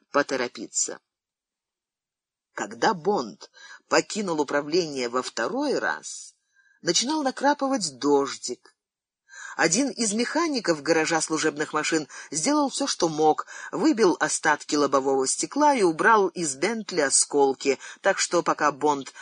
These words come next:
добрался до дому, он промок до костей. Он оставил машину в гараже по соседству,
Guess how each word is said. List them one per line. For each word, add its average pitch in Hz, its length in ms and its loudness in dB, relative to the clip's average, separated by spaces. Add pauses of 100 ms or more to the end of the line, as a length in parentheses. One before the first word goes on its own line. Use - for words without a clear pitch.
(100)
добрался 135 840 2
до 240 300 2
дому, 269 340 2 (320)
он 269 260 2
промок 180 420 0
до 151 100 0
костей. - 680 -6 (680)
Он 185 140 2
оставил 302 380 2
машину 269 340 2
в 214 60 -4
гараже 202 500 2 (260)
по 196 120 2
соседству, 240 840 0